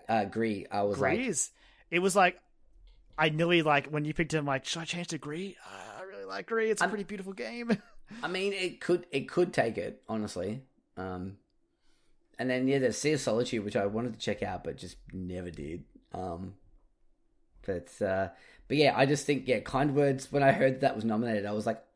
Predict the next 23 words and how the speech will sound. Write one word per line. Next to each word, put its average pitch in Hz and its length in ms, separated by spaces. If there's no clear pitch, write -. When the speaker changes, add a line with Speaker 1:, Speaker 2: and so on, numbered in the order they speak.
Speaker 1:
"Oh, - 40
that's - 140
that - 140
game 165 180
Kyron 196 320
told 135 220
me 127 80
about." 107 340
Speaker 2:
Yeah, 131 200
it's 226 220
a 359 40
Speaker 1:
Yeah, 453 60
Speaker 2:
really 494 140
cool - 80
Speaker 1:
that's 113 380
Speaker 2:
game. 98 120
Speaker 1:
definitely, 180 840
that 151 240
definitely 147 600
is, 120 360
like, 113 260
the, 117 500
uh, 98 200